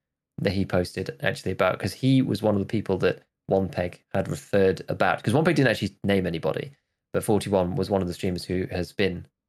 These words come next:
apparently targeted by these guys, and, like, people will come in, like, ten people come into his chat to, like, bait him and stuff. He's just been, like, stream sniped continuously on, on his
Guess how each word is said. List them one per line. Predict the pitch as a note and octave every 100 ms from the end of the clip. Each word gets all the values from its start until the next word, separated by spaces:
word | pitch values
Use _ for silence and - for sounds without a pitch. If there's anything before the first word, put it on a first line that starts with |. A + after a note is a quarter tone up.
| -
apparently | - G#2+ F2+
targeted | C3+ A#2 -
by | E2+ E2
these | E2
guys, | - F2 F2+
and, | F2
like, | F2 -
people | G2+
will | F2+
come | - F2+
in, | F#2 F2+
like, | F2 -
ten | - A2+
people | G2+ F#2+
come | F2 F#2+
into | E2+
his | E2+
chat | G2+ -
to, | E2
like, | -
bait | G2 G2
him | G2
and |
stuff. | - F#2 F2+
He's | E2+
just | -
been, | F2+
like, | E2+ -
stream | _ - G2+
sniped | E2+ F2 E2 -
continuously | - F2 F#2 F2+ F#2+
on, | F2+ F#2+ -
on | F2+ F#2
his | E2+ -